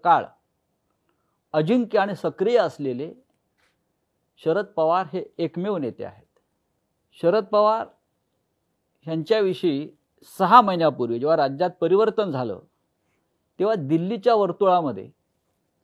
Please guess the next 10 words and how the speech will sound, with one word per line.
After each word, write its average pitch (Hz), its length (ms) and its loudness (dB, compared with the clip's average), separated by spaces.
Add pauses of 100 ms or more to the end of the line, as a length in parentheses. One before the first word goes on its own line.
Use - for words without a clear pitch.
(600)
एक 185 320 -2
दोन 214 240 2
ओळी 214 180 2
फार 214 200 -2
गमतीनं 185 600 -4 (160)
अनेक 196 280 -6
कार्यक्रमात 170 540 -2
म्हटल्या 143 340 -2
जायच्या. 113 440 -4 (1400)
काही 185 180 4